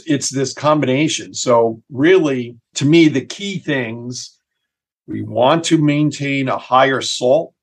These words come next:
intake on our animals. So usually in diets of animals that are at high risk, will increase the salt content much higher than what we normally would.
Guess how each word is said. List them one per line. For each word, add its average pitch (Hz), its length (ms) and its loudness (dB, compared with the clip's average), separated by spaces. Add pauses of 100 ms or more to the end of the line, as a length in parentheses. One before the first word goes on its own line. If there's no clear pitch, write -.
(140)
intake 151 580 -4 (140)
on 131 180 4
our 131 140 4
animals. 135 520 0
So 110 340 -4
usually 131 760 -2 (560)
in 127 240 0
diets 131 880 2
of 113 600 2 (160)
animals 131 460 0
that 117 160 0
are 113 120 0
at 110 200 2
high 131 240 -2
risk, 120 580 -4 (580)
will 120 500 0
increase 135 640 0
the - 100 -12
salt - 380 0
content 127 600 -2
much 117 200 2
higher 123 440 2
than 113 200 -6
what 113 200 -2
we 113 100 -4
normally 117 600 -2
would. 113 560 -8